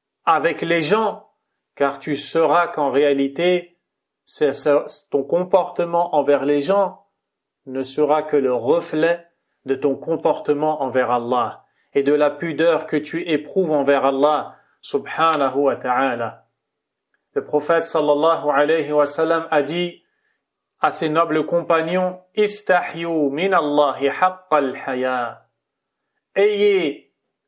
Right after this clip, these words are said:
envers Allah une pudeur comme il se doit. Les compagnons, radiyallahu anhum, ont dit, Inna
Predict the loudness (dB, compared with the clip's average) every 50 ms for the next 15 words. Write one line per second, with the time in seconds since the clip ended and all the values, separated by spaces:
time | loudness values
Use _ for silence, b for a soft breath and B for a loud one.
0 | _ _ _ _ _ _ _ _ 0 2 2 4 4 2 2 4 2 2 2 2
1 | 2 4 4 2 0 -2 -6 -14 _ _ _ _ _ _ _ _ _ _ _ _
2 | _ _ _ _ _ _ _ _ _ _ _ _ -4 -2 0 0 0 -2 -4 -2
3 | -2 0 2 2 2 2 2 2 0 0 -2 -10 -18 _ _ _ _ _ _ _
4 | _ _ _ _ _ _ _ _ -2 2 2 2 2 2 -2 -2 -2 -2 -4 -6
5 | -6 -4 -2 -2 0 2 2 2 0 -2 -10 -16 _ _ _ _ _ _ _ _
6 | _ _ _ _ _ _ _ _ _ -4 -4 -2 0 0 -2 2 2 0 0 2
7 | 0 -2 -2 -2 -6 -8 -4 0 0 0 0 0 0 0 0 2 4 2 2 2
8 | 0 0 0 2 0 0 0 -2 -2 -2 -2 -2 -4 -4 -2 0 -2 -2 -2 -4
9 | -8 _ _ _ _ _ _ _ _ _ _ _ _ _ _ _ _ _ _ _
10 | _ _ _ -4 -2 -2 0 0 0 2 4 4 4 2 0 -2 -6